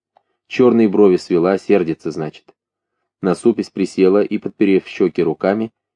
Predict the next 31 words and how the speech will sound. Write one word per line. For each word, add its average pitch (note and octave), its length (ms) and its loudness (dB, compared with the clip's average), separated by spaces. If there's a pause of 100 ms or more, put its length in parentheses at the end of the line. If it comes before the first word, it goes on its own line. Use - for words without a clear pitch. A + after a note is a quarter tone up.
(220)
и, G2 100 -2
глядя F#2 420 -2
мимо D#2 280 -6
них, G2+ 260 -6
стала A#2 320 0
говорить, A2 320 0
что - 180 -4
вот, A#2 200 0
думала A2+ 380 0
она, A2+ 260 -2 (360)
живут A#2 320 0
семьей, F#2 540 0 (180)
да F2+ 100 -6
все A#2+ 200 0
у G2 40 -2
них D#2+ 260 -8
общее, G2 480 -4 (880)
и - 80 -18
все - 160 -8
свое. F2 480 -4 (720)
А - 120 0
кто-то B2 320 0
по-шакали A2 540 -2
ведет D2+ 340 -4
себя, D2+ 320 -6 (360)
то B2+ 80 4
есть A#2 120 2
сам B2 200 -2
у A#2 40 -2
себя A2 300 -2
ворует, D#2 480 -4